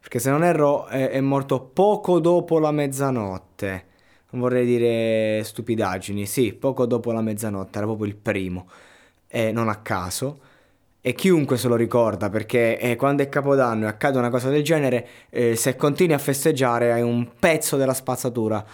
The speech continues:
al posto del cuore. Non dico che devi interrompere e prenderti male subito, magari il, il giorno dopo, eh, ci ragioni, ti fermi, perché comunque magari non è un parente ma è un grande artista, tutto quello che ti pare,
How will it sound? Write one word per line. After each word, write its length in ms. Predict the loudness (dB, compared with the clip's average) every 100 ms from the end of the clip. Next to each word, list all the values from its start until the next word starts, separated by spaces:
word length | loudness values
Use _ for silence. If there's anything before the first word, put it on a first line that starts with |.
| -14
al 200 | -6 -4
posto 280 | 0 -2 0
del 120 | -2
cuore. 420 | 0 -2 -2 -6 -12 -8
Non 120 | 0 2
dico 160 | 4
che 160 | 2 2
devi 180 | 2 2
interrompere 840 | 2 2 2 2 2 0 0 -2
e 40 |
prenderti 480 | 0 0 -2 -2 -2
male 380 | 0 0 -2 -2
subito, 560 | -2 -4 -2 0 2
magari 420 | 2 0 0 -2 -6 -18 _
il, 180 | -6 -2
il 340 | 0 0 -2
giorno 300 | 0 2 2
dopo, 480 | 2 2 2 -2 -4 -10 -10
eh, 180 | -8 -6
ci 160 | -4
ragioni, 520 | -4 -2 0 2 0
ti 120 | -4 -4
fermi, 500 | 0 0 0 0 -2
perché 240 | -4 -6
comunque 340 | -4 -4 -4
magari 380 | -4 -2 -2 -4
non 140 | -4 -4
è 80 |
un 180 | -4 -4
parente 500 | -4 -2 -2 -2 -6
ma 160 | -6 -4
è 80 | -4
un 100 | -4
grande 260 | -4 -2
artista, 480 | -2 0 -2 -2 -4
tutto 200 | -6 -4
quello 140 | -4 -4
che 100 | -2
ti 120 | 0
pare, 260 | 0 -2